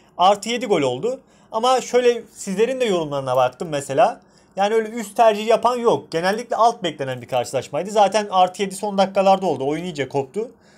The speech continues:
Öyle bir karşılaşmaydı. Maç skoru yarışmamızda Fenerbahçe Adana Demir mücadelesi. Gollü bir mücadele bekliyorum. Ben hatta çok gollü bir bekliyorum. Dört beş gollü bir maç bekliyorum.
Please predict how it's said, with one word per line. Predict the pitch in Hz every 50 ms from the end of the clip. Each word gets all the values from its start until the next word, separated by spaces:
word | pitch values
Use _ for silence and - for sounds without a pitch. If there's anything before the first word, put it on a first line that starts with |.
| _ _ _ _ _ _ _ _ _
Öyle | - 269 277 262 240
bir | 196 190
karşılaşmaydı. | 190 156 147 135 - 151 139 127 - 139 127 127 147 190 240 240 - _ _ _ _ _ _ _ _ -
Maç | 196 247 269 262
skoru | - - - 254 247
yarışmamızda | 247 247 233 - 247 247 240 247 220 247 247
Fenerbahçe | 240 - 214 233 247 247 240 233 226 226 254
Adana | 233 214 208 220 208 202
Demir | 226 226 233 226 220 196 196
mücadelesi. | 165 147 143 160 143 131 123 123 123 123 - 254
Gollü | 233 208 202 254 269 277 262 254
bir | 220
mücadele | 190 156 143 135 143 131 120 127 123 123
bekliyorum. | 123 123 123 - 131 127 135 151
Ben | 185 208
hatta | 214 214 202 214 226 208 208
çok | - 240 233 233 -
gollü | - 147 139 131 127 123 - - -
bir | 123
bekliyorum. | 120 120 113 - - 156 185 220 214 180
Dört | 185 185 185 185
beş | 233 226 - -
gollü | 202 175 165 180 202 202
bir |
maç | 208 208 202 196 196 -
bekliyorum. | 135 123 - - 127 139 180 220 220